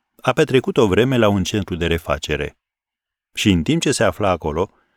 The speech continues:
a recitit pasajul din Cartea Numeri despre șerpii înfocați care au năvălit peste israeliți. Israeliții și-au dat seama că șerpii erau o pedeapsă pentru păcatul lor – și au strigat către Domnul în semn de pocăință.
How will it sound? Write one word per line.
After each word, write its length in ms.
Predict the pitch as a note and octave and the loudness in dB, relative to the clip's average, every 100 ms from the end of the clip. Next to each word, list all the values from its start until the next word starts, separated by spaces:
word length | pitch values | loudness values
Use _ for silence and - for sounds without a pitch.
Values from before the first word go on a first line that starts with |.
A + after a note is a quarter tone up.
| _ _ _ _ | _ _ _ _
a 140 | - B2+ | -2 0
recitit 460 | C3+ - A#2+ F3+ | 0 -2 -4 -4
pasajul 500 | - A2+ - A#2 B2 | 0 2 2 2 2
din 140 | G#2 F#2 | 2 2
Cartea 360 | G2+ G2 F#2+ | 0 0 0
Numeri 520 | F2+ F#2+ D2+ D2 D2 | 2 2 0 -2 -4
despre 380 | D2+ F2 - F#2+ | -2 -2 0 -2
șerpii 560 | E2+ - B2 F2+ - F2 | -2 0 2 2 0 -2
înfocați 640 | F2 - G2 - D#2+ - | -2 -2 -4 -2 -4 -4
care 200 | - D#2+ | -4 0
au 100 | E2+ | 0
năvălit 420 | E2 E2+ F2 F2 | 0 0 0 -2
peste 300 | - D#2+ - | -4 -10 -6
israeliți. 760 | D#2+ C#2+ - D#2+ D#2 C#2+ - - _ _ _ _ _ _ _ _ | -6 -6 -6 -4 -6 -10 -14 -20 _ _ _ _ _ _ _ _
Israeliții 600 | - G#2+ F#2+ F2 F2 A2 | -2 -2 0 0 0 -2
și-au 220 | C3+ A2+ G2 | 0 0 2
dat 180 | D#3+ | 0
seama 300 | - G#2 A2+ | 0 0 0
că 120 | A2+ F2+ | 0 -2
șerpii 560 | - G#2 F2 D2 A#2+ | -2 2 2 0 0
erau 260 | G2 F#2 A2+ | 2 2 0
o 60 | |
pedeapsă 480 | G#2+ F#2 F2 - - | 0 0 0 -2 -4
pentru 260 | F#2 G2+ F#2+ | -6 -6 -6
păcatul 440 | F#2+ E2+ D#2 F2+ | -4 -4 -4 -4
lor – 300 | F#2 E2+ - _ _ _ - | -4 -4 -6 _ _ _ -8
și 120 | - | 0
au 100 | A2+ | 2
strigat 520 | - - F#2+ B2+ E3+ | 2 0 0 0 -2
către 320 | - G2+ F#2 | -2 -4 -2
Domnul 360 | F2 G#2+ A#2 G#2 | 2 4 4 2
în 100 | F2+ | 0
semn 200 | - F#2+ | -4 -4
de 120 | E2+ | -4
pocăință. 680 | - E2 G#2+ F#2 D2+ - | -4 -8 -6 -6 -8 -14